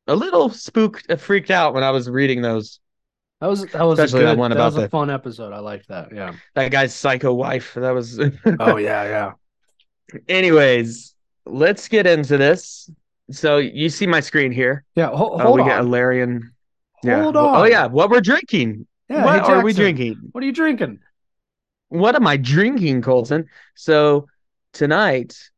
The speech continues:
Speaker 1: I have from my local Four Peaks Brewing.
Speaker 2: Ooh, nice.
Speaker 1: Pumpkin Porter, which I, I think I've had before, but it's more special now 'cause it's a local brewery to me now in Tempe.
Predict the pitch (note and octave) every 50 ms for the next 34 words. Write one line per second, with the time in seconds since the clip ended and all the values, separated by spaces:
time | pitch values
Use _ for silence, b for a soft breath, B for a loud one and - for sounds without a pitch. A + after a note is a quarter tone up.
0 | _ _ _ _ _ - C#3+ D3+ D#3 D3 C#3+ C3+ C3 B2+ B2 B2 B2 B2+ - _
1 | _ _ _ _ _ _ _ _ _ _ _ - D3+ D3 D3 D3+ D#3 D#3 D3+ C#3+
2 | C#3+ D3 D3 D#3 D#3+ D#3 - D3 C#3 C3+ C3+ C3+ D3 C#3 _ _ _ _ _ _
3 | - F#3 G3 G3+ G3 - F3+ F3+ C#3+ B2 - - C#3 C#3 C3+ B2+ C3 E3 G3+ G#3
4 | F#3+ _ _ _ _ _ _ _ _ B2 B2 C3+ D#3 D3+ D3 C#3+ C3+ B2+ A#2+ A#2
5 | A#2+ A#2+ A#2+ A2+ G#2+ - - - - - - - - _ _ _ _ _ _ _
6 | _ _ - - _ _ - F#3+ G3 - - G3+ G3 F#3+ F3 - - E3 D3+ C#3+
7 | C#3 D3+ F#3 G#3+ - _ _ _ _ _ _ _ _ - E3+ F#3 F3+ - - G#3+
8 | A3+ G#3+ A3+ A3 F4 E4+ - F3 C#3+ B2+ D#3+ E3 E3 D#3+ C#3 C3+ - - D3+ D3
9 | D#3 E3+ F3 E3 B B B B _ - D3 D3+ - - F#3+ G3 E3+ - - E3+
10 | D#3+ D#3 - F3 E3+ E3+ E3 F3 F#3 - D#3 C#3 A#2 A2+ - _ - D#2+ B2 B2
11 | - C3+ C3 C3 C3 B2 - C3+ B2 B2 B2 B2+ B2+ C3 C3+ C#3 C#3+ C#3+ D3 D3
12 | D3 D3+ D3+ D3+ D3+ E3 G#3 C4 B3+ E3 B2 A#2+ A#2 A2+ - C#3 C3 B2+ D#3 F3+
13 | A3 B3